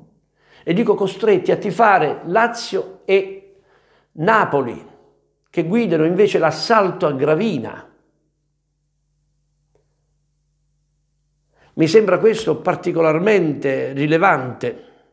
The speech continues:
anche per quel-, per quelli che sono gli assetti che in maniera imbarazzante si sono venuti a creare, a determinare.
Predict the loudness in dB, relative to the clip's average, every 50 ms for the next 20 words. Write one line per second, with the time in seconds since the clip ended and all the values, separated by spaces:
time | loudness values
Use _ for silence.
0 | _ _ _ _ _ _ -20 _ _ _ 0 0 0 2 0 -2 -4 -4 -4 2
1 | 2 2 2 2 -4 -6 -6 -6 -8 -2 -2 0 0 0 -4 -4 -4 -4 -4 -2
2 | -2 0 0 0 0 -2 -4 -2 -2 0 -2 -2 -6 -12 -18 -18 -18 -18 -18 _
3 | -20 -20 -20 -20 _ _ _ _ _ _ _ _ _ _ _ _ _ _ _ _
4 | _ _ _ _ _ _ _ _ _ _ -2 0 0 0 0 -2 -8 -18 -20 _
5 | -4 0 2 2 2 2 0 0 0 0 2 2 2 2 2 0 0 0 0 0
6 | -2 -4 -4 -4 -2 -2 -2 -2 -4 -6 -10 -12 -12 -12 -12 -8 -8 -6 -6 -4
7 | -4 -4 -6 -6 -6 -6 -8 -8 -6 -4 -2 0 2 2 0 -2 -4 -10 -16 -14
8 | -6 -6 -4 -4 -4 -6 -6 -8 -8 -6 -6 -6 -6 -8 -10 -12 -16 -20 -20